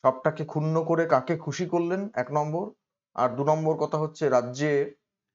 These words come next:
শুভেন্দু অধিকারী রাজ্যের বিরোধী দলনেতা, বিজেপির নেতা, তার নেতৃত্বে বিজেপি এত লড়াই করছে এ রাজ্যে তৃণমূল কংগ্রেসের বিরুদ্ধে, এবং যাদের আন্দোলনে লড়াইয়ের ফলে কার্যত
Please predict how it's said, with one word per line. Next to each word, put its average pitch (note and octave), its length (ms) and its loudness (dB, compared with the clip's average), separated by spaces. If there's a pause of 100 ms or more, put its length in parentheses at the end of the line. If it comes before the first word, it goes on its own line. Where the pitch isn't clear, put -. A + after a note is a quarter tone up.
(140)
শুভেন্দু D3+ 320 0
অধিকারী D3+ 340 2
রাজ্যের C#3 360 4
বিরোধী C3+ 300 0
দলনেতা, C3 580 0
বিজেপির B2+ 400 -4
নেতা, A#2 520 -4 (520)
তার C3+ 220 2
নেতৃত্বে D3 560 -2
বিজেপি C3+ 400 -2
এত A#2+ 180 -2
লড়াই C3+ 380 0
করছে C3+ 320 -6
এ B2 40 2
রাজ্যে B2 280 0
তৃণমূল B2 360 -4
কংগ্রেসের A#2+ 400 -4
বিরুদ্ধে, B2 420 -4
এবং G#2+ 240 -4
যাদের A#2+ 320 2
আন্দোলনে B2+ 560 -2
লড়াইয়ের B2 400 0
ফলে C#3 360 0
কার্যত A#2 420 -4